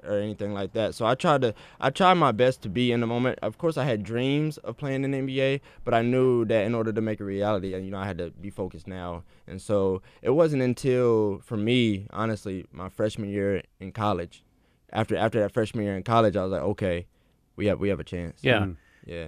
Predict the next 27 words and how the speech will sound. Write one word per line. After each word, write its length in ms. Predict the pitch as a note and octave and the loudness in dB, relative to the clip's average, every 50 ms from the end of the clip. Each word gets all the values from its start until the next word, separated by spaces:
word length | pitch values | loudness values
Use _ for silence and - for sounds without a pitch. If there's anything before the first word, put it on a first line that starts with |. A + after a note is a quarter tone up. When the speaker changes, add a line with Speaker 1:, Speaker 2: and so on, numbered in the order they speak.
| G2+ - - | -12 -6 0
Speaker 2:
Di-, 180 | C#3 E3+ E3 | 0 2 2
is 140 | E3+ E3 D3+ | 2 2 2
it 180 | F#3 F#3+ E3 - | 2 2 2 2
like 280 | C#3 D3+ F3 F3+ - - | 0 0 0 0 -2 -2
you 80 | F3 | -4
thought 260 | - - F3 D#3 E3 F3+ | -2 0 2 4 4 2
it 60 | F3+ E3+ | 2 0
would 140 | F3+ D#3+ C#3 | 0 0 0
be, 280 | E3 F3 F#3+ G3 F#3+ | 0 0 0 -2 -4
or 180 | - C3+ B2+ C3 | -4 -2 -2 0
did 140 | A#2+ B2+ A#2 B2 | 0 0 0 -2
it 100 | - - | -4 -4
far 220 | - - D3 D3 C#3+ | -2 0 2 2 2
surpass 440 | - - C3 - C#3 C#3 C#3 C3+ - | 0 -2 0 2 2 2 2 2 2
your 80 | C3+ C3 | 0 0
expectations? 760 | C3 - - C#3 B2 - - C#3+ C#3+ C#3+ - F3 D#3+ C3+ - | 0 0 0 -2 0 0 0 0 2 2 0 -2 -2 -2 -4
Was 220 | - A2+ A#2 A2+ A#2 | -4 -2 0 0 0
it 80 | A2+ A2 | 0 2
less 260 | A#2 B2 C#3 - - | 2 2 2 2 0
than 140 | - D3 D3 | 0 0 0
you 80 | C#3+ | 2
thought? 240 | - - D#3 D#3 D#3 | 2 4 4 4 4
What's 140 | D3+ D#3 - E3 | 4 0 0 0
it 60 | C#3 | 2
been 140 | C#3+ C#3 C3+ | 4 4 4
like? 300 | C#3 B2+ F#2 - - _ _ _ _ - - - | 4 2 0 -2 -6 _ _ _ _ -20 -4 2
Speaker 1:
I, 220 | - A#2+ C3 C3 | 4 6 6 4